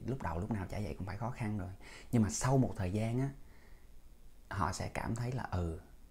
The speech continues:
cái, cái cây tiền của anh á, nó không có được đẻ ra nhiều tiền lắm. Họ sẽ đi kiếm những cái cây tiền khác,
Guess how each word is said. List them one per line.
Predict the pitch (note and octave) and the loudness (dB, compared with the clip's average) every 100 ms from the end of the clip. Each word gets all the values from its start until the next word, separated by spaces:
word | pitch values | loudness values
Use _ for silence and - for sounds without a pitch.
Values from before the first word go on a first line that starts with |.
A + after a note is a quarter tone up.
| - - - - - | -16 -16 -16 -12 0
cái, | C3+ C#3 C3+ | 2 4 0
cái | C3+ | 2
cây | A2 G#2 | 4 4
tiền | F2+ F2 E2+ | 2 2 0
của | F2 | 0
anh | A2+ A2+ | 0 0
á, | A#2+ | 0
nó | C3 C3+ | 0 -2
không | - B2 B2 A#2 | -2 0 0 -2
có | C3 | 0
được | A2 E2 - - - - - - - | 2 0 -4 -14 -16 -16 -16 -16 0
đẻ | D#2 G#2 | 4 4
ra | B2+ | 4
nhiều | G2 F2 | 2 2
tiền | F2+ F2 | 2 2
lắm. | F#2 B2+ - | 2 -2 -4
Họ | - F#2 | -2 -2
sẽ | G2+ | 0
đi | G2 | -2
kiếm | - G#2 A2+ | 0 0 0
những | A2+ | -2
cái | A2 | -2
cây | F#2 | -2
tiền | F2 F2 | 0 -2
khác, | E2+ G2+ | 0 0